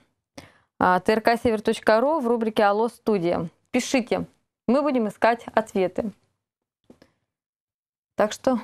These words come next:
мы ждём. Пенсионный фонд когда-то должен нам всё-таки рассказать о материнском капитале. Самой интересна эта тема.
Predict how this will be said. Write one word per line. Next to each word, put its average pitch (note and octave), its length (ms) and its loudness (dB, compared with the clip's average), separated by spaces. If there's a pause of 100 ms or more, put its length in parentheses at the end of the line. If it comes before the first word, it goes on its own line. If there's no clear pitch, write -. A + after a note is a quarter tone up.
мы A#3 100 2
ждём. G3+ 340 -2
Пенсионный G3+ 640 -2
фонд E4 500 -4
когда-то G3+ 720 0
должен G#3 680 -2
нам G#3+ 340 0 (220)
всё-таки A3 480 -4 (100)
рассказать A3 720 -2 (440)
о F#3 60 -4
материнском A3 520 -4
капитале. G3 460 -4 (1900)
Самой C#4 280 2
интересна A3 380 -2
эта G3+ 180 -4
тема. C#4 380 -4